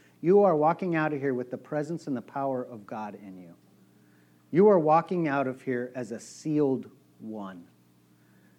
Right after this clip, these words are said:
You are walking out of here with a, the helper, the comforter, the advocate. Many of us, and I'll close with this, many of us look at life, and so I wanna just, as you go through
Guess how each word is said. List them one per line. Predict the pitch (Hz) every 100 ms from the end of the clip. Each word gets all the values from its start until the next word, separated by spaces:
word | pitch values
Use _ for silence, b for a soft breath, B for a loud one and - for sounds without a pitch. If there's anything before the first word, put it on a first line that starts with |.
| b
You | 147 208
are | 214 180
walking | 170 175 190 175
out | 175 156 151
of | 147 -
here | 139 123 120 - b b b
with | 147 156 -
a, | 143 120 -
the | 117 151
helper, | 156 156 147 - 127 127 113
the | 147
comforter, | 139 156 131 135 123 127 123 135
the | 131
advocate. | 131 127 120 110 - 107 - _ b b b b -
Many | 143 185 175
of |
us, | 156 156 160
and |
I'll | 143
close | 135 151 147
with | 147
this, | 151 139 -
many | 151 180
of | 180
us | 165 165 -
look | 160 165 170
at | 165 b b b b
life, | 143 151 151 151
and | 139
so | 170 151 156
I | 151
wanna | 147 151 151
just, | 131 143 147
as | 139
you | 135
go | 127 151 156
through | 165 156 147